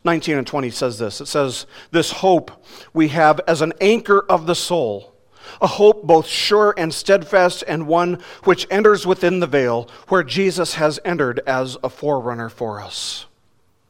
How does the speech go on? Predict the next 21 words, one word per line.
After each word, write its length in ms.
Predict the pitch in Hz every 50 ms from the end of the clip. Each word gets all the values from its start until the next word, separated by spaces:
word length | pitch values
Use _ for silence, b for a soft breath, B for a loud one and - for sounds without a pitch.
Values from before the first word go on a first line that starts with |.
| _ _ _ _ _ _ _ - _ _ B B B B B B B B B
Friends, 280 | - 175 170 160 147
I 80 | 156 151
know 220 | 147 151 165 170
that 120 | 139 143 135
every 480 | 139 143 147 147 160 156 147 143 120 _ b b b b b b b b
single 420 | b - - 160 160 156 160 156
one 160 | 131 131 143 143
of 140 | 139 123
us 260 | 131 127 - - - -
here 320 | - - - 160 147 135
today 520 | 127 - - 131 123 120 113 107 104 104 101 _ _ _ _ _ _ _ _ B B B B B B B
either 200 | 170 151 147 139
needs 340 | 147 160 185 214 180 -
to 100 | - -
feel 320 | 165 - - 175 170 170 165
this 240 | 147 139 151 147 -
sense 540 | - - - 156 160 165 - - - - - -
of 260 | 156 139 131 120 117
divine 440 | 110 139 107 131 135 147 147 147 147
hope 340 | 143 127 156 160 156 151 -
today, 480 | - - 131 131 135 143 170 175 180